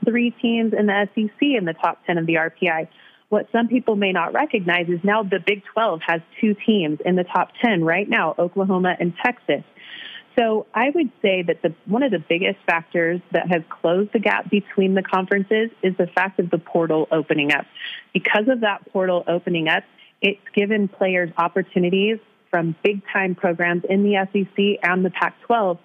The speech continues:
to transfer to other conferences and make, and allow them to play right away. They have big-time experience, pressure situation experience, and it's lending to those other teams very quickly and translating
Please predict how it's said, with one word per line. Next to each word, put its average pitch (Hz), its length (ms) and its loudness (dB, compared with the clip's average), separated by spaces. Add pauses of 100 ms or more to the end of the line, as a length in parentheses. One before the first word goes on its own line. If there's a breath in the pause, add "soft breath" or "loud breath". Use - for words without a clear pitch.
to 196 80 2
transfer 208 680 0 (120)
to - 80 -2 (200)
other 185 300 2
conferences 175 680 0 (440 loud breath)
and 220 260 4
make, 208 180 0 (120)
and 196 140 2
allow 190 260 0
them 214 180 0
to 196 60 0
play 226 400 0
right 175 300 0
away. 185 400 0 (400 loud breath)
They 190 140 2
have 160 200 -4 (200)
big-time 247 520 -2
experience, 170 640 -2 (480)
pressure 233 460 -2
situation 202 560 -2
experience, 160 560 -4 (100)
and 180 120 2
it's 175 100 -2
lending 185 580 0 (160)
to 240 140 2
those 202 240 0 (100)
other 190 260 0
teams 202 440 0
very 202 460 -2
quickly 170 500 -4
and 165 160 -2
translating 165 680 -2